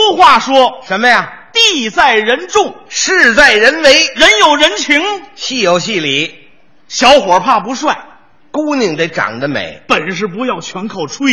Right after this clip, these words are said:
Speaker 2: 胖子天天喊减肥。
Speaker 1: 虚荣不能算富贵。
Speaker 2: 借钱就怕你不给。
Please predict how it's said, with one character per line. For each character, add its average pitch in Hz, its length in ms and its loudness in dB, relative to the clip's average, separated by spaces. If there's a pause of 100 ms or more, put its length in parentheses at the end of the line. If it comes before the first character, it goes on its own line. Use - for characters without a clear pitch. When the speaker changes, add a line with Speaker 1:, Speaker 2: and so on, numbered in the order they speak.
(420)
Speaker 2:
胖 208 320 2
子 156 100 -4
天 240 280 0
天 226 260 0
喊 170 200 -4
减 123 220 -8
肥。 113 340 -12 (380)
Speaker 1:
虚 - 160 -8 (140)
荣 370 200 0
不 370 140 -2
能 330 200 -2
算 320 240 0
富 349 260 -2
贵。 196 160 2 (160)
Speaker 2:
借 269 240 -4
钱 226 300 -2
就 240 140 2
怕 190 200 2
你 143 160 -6
不 147 180 -12
给。 113 100 -10